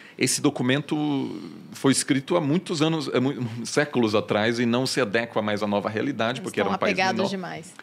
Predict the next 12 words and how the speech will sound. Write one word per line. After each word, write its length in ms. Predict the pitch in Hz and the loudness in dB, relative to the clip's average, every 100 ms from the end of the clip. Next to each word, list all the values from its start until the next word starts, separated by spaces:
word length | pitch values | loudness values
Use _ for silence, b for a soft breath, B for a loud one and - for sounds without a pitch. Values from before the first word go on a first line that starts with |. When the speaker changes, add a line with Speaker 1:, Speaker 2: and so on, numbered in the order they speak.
| B B B 294 - | B B B -6 0
Speaker 1:
Mas, 320 | 131 196 202 | 4 4 6
ao 60 | 139 | 6
mesmo 260 | 123 104 | 6 4
tempo, 360 | 98 127 139 101 | 0 0 0 -6
produziu 720 | - 147 143 110 95 123 175 | 0 0 2 0 0 0 0
uma 180 | 135 117 | 2 0
estabilidade 1160 | 117 - 127 117 90 - 98 110 85 - 85 - - - - - | -2 -2 -2 -2 -4 -2 0 0 -2 -6 -14 -16 -20 -20 -20 -6
inédita 720 | 196 175 139 135 139 107 214 123 | 2 4 6 4 2 0 0 0
Speaker 2:
Uhum. 60 | |
Speaker 1:
na 80 | 120 | 0
história 380 | 117 - 120 127 | -2 -2 -2 0
humana. 480 | 127 104 95 82 | 0 2 0 -4